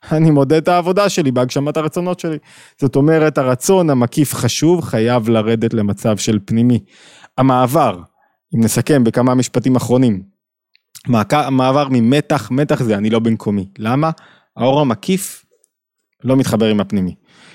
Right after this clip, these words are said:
יש ביניהם הפרדה. המקיף מאיר בעוצמה, לא מצטמצם, לא רוצה לרדת למטה, לא רוצה תוכנית עבודה, רוצה רק להגיד לי, "אה, תשמע, מגיע לך להיות שמה במקום הכי גדול." חיים של מימוש זה המקום שבו יש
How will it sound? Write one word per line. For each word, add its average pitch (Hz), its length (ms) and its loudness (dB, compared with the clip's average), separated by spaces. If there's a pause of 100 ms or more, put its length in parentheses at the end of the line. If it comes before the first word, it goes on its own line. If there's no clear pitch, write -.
(140)
יש 123 180 -2
ביניהם 127 280 2
הפרדה. 120 520 0 (440)
המקיף 117 480 0
מאיר 135 300 2
בעוצמה, 135 640 0 (400)
לא 127 220 2
מצטמצם, 151 760 0 (340)
לא 143 180 4
רוצה 175 280 0
לרדת 156 280 0
למטה, 151 520 -2 (180)
לא 147 200 2
רוצה 175 260 0
תוכנית 156 340 -4
עבודה, 147 360 0 (320)
רוצה 113 260 -2
רק 175 180 0
להגיד 160 300 2
לי, 165 160 4
"אה, 143 220 -2
תשמע, 170 300 -2
מגיע 156 260 2
לך 160 200 -4
להיות 160 340 0
שמה 160 440 -2
במקום 127 380 -4
הכי 135 160 -4
גדול." 127 340 0 (580)
חיים 156 260 0
של 156 180 0
מימוש 147 640 0 (180)
זה 131 180 0
המקום 139 400 0
שבו 143 400 0
יש 127 500 0